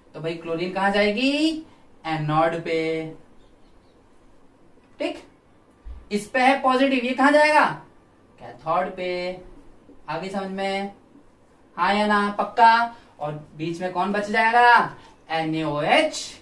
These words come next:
यहां रह जाएगा। ऐसा जब तक करेंगे जब तक हाइड्रोजन पूरा नहीं निकल जाए। अब आप सोचोगे सर अपन को कैसे पता पड़ेगा कब करेंगे? तो ये वो करेंगे ना, आप क्यों सोच रहे हैं?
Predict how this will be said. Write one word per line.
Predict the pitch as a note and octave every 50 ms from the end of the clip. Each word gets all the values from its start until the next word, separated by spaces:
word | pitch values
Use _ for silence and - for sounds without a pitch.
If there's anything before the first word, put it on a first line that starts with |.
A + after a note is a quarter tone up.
| - _ _ -
यहां | C#3+ C3+ C3+ C3 B2+ C3
रह | B2+ C3 C3 C3
जाएगा। | C3 C3 B2 A#2+ A#2+ - - D#3+ D#3 C#3 - - - - _ _ _ _ _ _ _ -
ऐसा | C3 C3+ C3 C#3 C#3+ C#3
जब | - D#3+ D3 - - -
तक | C#4 D4 C#4 - -
करेंगे | B3 A#3+ A3+ A3 G#3+ G#3 G#3 G#3 G#3+ A3 A#3 A#3 A#3+ - - - - - - - C#3+ C3 C3
जब | - F3+ F3 - - - -
तक | A3 D3 D3+ - -
हाइड्रोजन | - - D3+ D3+ D#3+ F3 E3+ E3 F#3 G3 F#3+ F3+ F#3+ F#3+ F#3+
पूरा | - - - - - D3 D3 D3 D3 C#3+ C#3+
नहीं | C#3 C3+ C3+ C3 B2+
निकल | B2+ B2 -
जाए। | - - - - - _ _ _ _ _ _ _ _ _ _ _ _ _ _ _ _ _ _ _ _ _ - _ _ _ _ _ - D3
अब | D#3+
आप | E3 E3 E3
सोचोगे | - E3+ - F3 F3+ F#3
सर | F#3 F#3+ - - -
अपन | - - B3 C4+ C4+
को | D4 C#4
कैसे | C#4 C4+ - C4+ C#4
पता | C#4 C4+ C4+ C4+ C4+
पड़ेगा | B3+ B3+ B3+ C4 C4
कब | B3+ B3 A3+
करेंगे? | - A#3+ A#3 A#3 A#3 A#3 A#3+ B3 - - - - - -
तो | F3+
ये | F3 F3 E3+
वो | E3 F#3+ G#3+ A3
करेंगे | G3+ F3 E3 E3 F#3 A3
ना, | B3+ C4+
आप | - F3+ E3 - -
क्यों | A3 G#3+
सोच | - - C#3+ - -
रहे | - -
हैं? | -